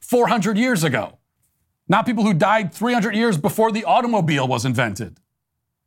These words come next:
Now, in final analysis, history contains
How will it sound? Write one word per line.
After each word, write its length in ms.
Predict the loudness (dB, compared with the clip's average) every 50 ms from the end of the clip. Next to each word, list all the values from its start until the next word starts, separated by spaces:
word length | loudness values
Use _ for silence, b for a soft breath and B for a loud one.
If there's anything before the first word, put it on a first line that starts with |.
| _ _ _ _ _ _ _ _ _ _ _ _ _ _ _ _ _ _ _ _ _ _ _ _ _ _
Now, 200 | 0 0 0 2
in 80 | 0 -2
final 400 | 0 0 0 2 2 2 2 2
analysis, 720 | 2 2 2 0 0 -2 -4 -6 -10 -10 -12 -14 -14 -18 _ _ _ _ _ _ _ _
history 400 | -2 -2 -2 -2 -2 -2 -2 -2
contains 680 | -2 -2 -2 -2 -2 -2 -2 -4 -4 -4 -6 -10 -16